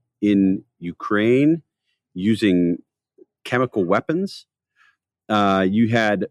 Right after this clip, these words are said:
Russian President Vladimir Putin in a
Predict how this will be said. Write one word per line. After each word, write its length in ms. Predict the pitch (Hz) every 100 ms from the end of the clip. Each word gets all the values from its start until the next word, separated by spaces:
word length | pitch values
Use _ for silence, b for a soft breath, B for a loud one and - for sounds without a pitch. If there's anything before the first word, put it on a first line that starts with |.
| _
Russian 460 | 110 120 - 113 92
President 460 | - 131 120 104 92
Vladimir 500 | 90 107 113 92 76
Putin 520 | _ 139 147 160 156 _ _ _ _ _ _ _ - _
in 120 | 107 98
a 300 | 90 85